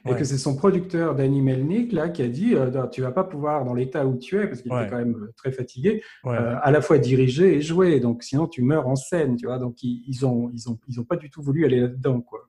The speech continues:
Speaker 2: Ouais. Euh, j'ai entendu que Jack Lemmon aussi a été considéré, mais il était trop vieux.
Speaker 1: Ah bon ? Non, ça,
Speaker 2: Ouais.
Speaker 1: je savais pas. Euh, non, mais j'imagine qu'ils ont dû chercher, euh, Paul Newman, ça aurait, ça aurait pu être crédible, mais, euh,
Speaker 2: Il voulait pas danser, ouais.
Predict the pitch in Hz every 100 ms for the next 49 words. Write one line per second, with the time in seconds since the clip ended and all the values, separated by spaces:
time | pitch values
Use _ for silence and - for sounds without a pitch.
0 | _ 131 117 104 151 135 135 - - -
1 | 127 180 190 208 147 123 196 - 156 190
2 | 208 160 180 147 143 139 - 123 139 202
3 | - - 123 120 120 - 113 117 147 175
4 | - _ _ 123 123 143 160 117 110 147
5 | 113 127 123 127 135 151 - - _ -
6 | 113 113 117 123 156 160 117 127 135 160
7 | 123 117 120 - 117 - 156 131 104 160
8 | 156 160 190 214 156 120 120 - 123 120
9 | 135 135 160 156 220 165 139 131 123 120
10 | 120 - - 156 160 156 175 151 139 131
11 | 113